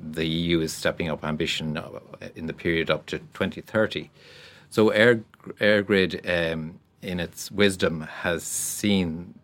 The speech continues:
this emerging, but also you're talking about a scenario where there's much more, uh, demand for power in coming decades. Uh, we have a growing economy, probably.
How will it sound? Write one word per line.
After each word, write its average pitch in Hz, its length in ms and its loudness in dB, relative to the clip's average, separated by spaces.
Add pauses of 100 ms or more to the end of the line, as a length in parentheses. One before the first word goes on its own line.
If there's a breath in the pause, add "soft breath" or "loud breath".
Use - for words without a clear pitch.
(160)
this - 420 -6
emerging, 87 520 0
but 95 140 2
also 120 560 6 (380 loud breath)
you're 104 80 0
talking 110 200 0
about 95 140 2
a 85 40 -2
scenario 90 500 0
where 82 440 -4
there's 82 240 -8
much 87 300 -8
more, 80 580 -10
uh, 76 380 -12 (720 soft breath)
demand 87 480 0
for 73 160 -6
power 78 480 0
in 78 180 -8
coming 80 320 -8
decades. 78 640 -6
Uh, 78 340 -10
we 80 100 -10
have 76 220 -6
a 76 320 -8
growing 73 320 -8
economy, 80 520 -8
probably. 78 580 -10